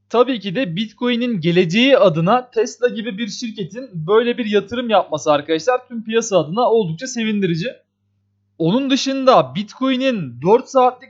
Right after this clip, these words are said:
grafiğine baktığımız zaman da, e, bence oluşan görüntü gayet güzel. Dünkü videoyu hatırlarsanız arkadaşlar burada geri çekilmede artık R S I otuz bin noktasını takip edecektik.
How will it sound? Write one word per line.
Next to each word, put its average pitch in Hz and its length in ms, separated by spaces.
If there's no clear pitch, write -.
grafiğine 202 540
baktığımız 220 580
zaman 254 440
da, 156 260
e, 135 320
bence 247 340
oluşan 233 460
görüntü 220 500
gayet 247 340
güzel. 180 300
Dünkü 208 320
videoyu 240 300
hatırlarsanız 226 560
arkadaşlar 151 480
burada 214 300
geri 190 280
çekilmede 240 600
artık 180 420
R 190 60
S 254 160
I 233 200
otuz 214 280
bin 233 160
noktasını 220 640
takip 147 320
edecektik. 135 480